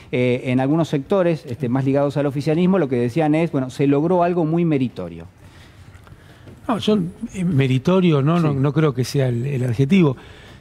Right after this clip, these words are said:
Speaker 2: Yo creo que el gobierno ayer modificó la correlación de fuerzas. La
Speaker 1: Sí.
Speaker 2: famosa correlación de fuerzas.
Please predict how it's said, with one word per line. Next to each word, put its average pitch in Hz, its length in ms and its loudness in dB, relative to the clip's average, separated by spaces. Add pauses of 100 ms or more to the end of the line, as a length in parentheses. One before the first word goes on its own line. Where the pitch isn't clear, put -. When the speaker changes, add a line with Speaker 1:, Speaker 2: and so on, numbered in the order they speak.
Speaker 2:
Yo 156 180 2
creo 196 160 2
que 160 100 0
el 147 60 2
gobierno 165 360 2
ayer 196 240 0
modificó 143 420 2
la 165 100 2
correlación 131 460 -2
de 123 80 0
fuerzas. 107 580 -6 (760)
La 127 140 0
Speaker 1:
Sí. - 60 -6
Speaker 2:
famosa 156 680 0
correlación 131 560 0
de 127 80 0
fuerzas. 113 360 -6